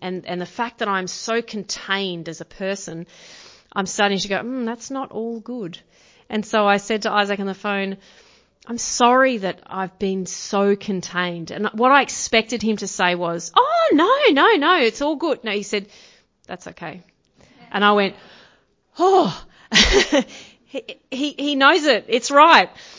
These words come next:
So we're all learning things on this journey. We're all learning how to have a voice. And I want to say that if you feel like someone in this congregation, it's not about not having a voice. You feel like you actually do have a voice. Use it like Boaz did.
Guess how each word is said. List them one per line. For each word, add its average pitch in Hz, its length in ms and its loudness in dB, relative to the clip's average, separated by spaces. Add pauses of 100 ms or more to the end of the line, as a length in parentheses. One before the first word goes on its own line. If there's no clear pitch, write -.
(280)
So 240 220 0
we're 226 220 0
all 254 320 4
learning 269 320 2
things 208 260 -4
on 190 100 -4
this 180 160 -6
journey. 170 480 -8 (480)
We're 202 140 2
all 240 360 4
learning 240 360 2
how 226 160 0
to 208 80 0
have 190 200 -4
a 180 80 -10
voice. 165 560 -12 (540)
And 214 140 0
I - 20 4
want 240 160 2
to 262 60 0
say 262 260 2
that 247 80 0
if 247 160 -2
you 254 120 -4
feel 277 240 -4
like 254 200 2
someone 233 300 -4
in 226 80 -2
this 220 120 -4
congregation, 208 640 -2
it's 190 180 -10
not 220 180 0
about 269 300 2
not 240 160 -2
having 190 300 -6
a 180 40 -8
voice. 170 400 -6
You 220 60 -10
feel 269 280 -6
like 247 220 -4
you 254 80 -2
actually 247 340 -4 (140)
do 247 260 -6
have 208 240 -6
a 170 60 -12
voice. 151 500 -14 (800)
Use 247 360 -4
it 311 100 -6
like 254 220 -4
Boaz 214 420 -2
did. 165 260 -12